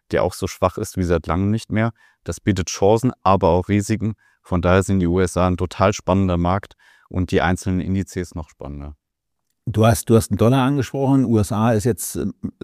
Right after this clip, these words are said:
Speaker 2: schon seit längerem der größte Nettoschuldner der Welt. Also die ganze Welt schuldet den U S A eigentlich Geld, aber das interessiert, ähm,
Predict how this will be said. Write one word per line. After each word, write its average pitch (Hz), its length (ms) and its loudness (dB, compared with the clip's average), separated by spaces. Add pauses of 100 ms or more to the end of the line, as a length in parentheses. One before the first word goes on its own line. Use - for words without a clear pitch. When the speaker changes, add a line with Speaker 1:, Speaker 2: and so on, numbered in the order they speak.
(160)
Speaker 2:
schon 95 240 0
seit 85 180 -4
längerem 110 520 2
der 92 120 0
größte 101 460 0
Nettoschuldner 120 1000 0
der 104 220 0
Welt. 113 240 -2
Also 104 160 -2
die 98 100 0
ganze 101 420 0
Welt 104 360 0 (500)
schuldet 131 400 2
den 131 140 2
U 127 200 4
S 123 140 4
A 120 220 -2
eigentlich 120 360 -2
Geld, 123 380 0
aber 107 300 0 (400)
das - 260 -2
interessiert, 123 840 0
ähm, 113 480 0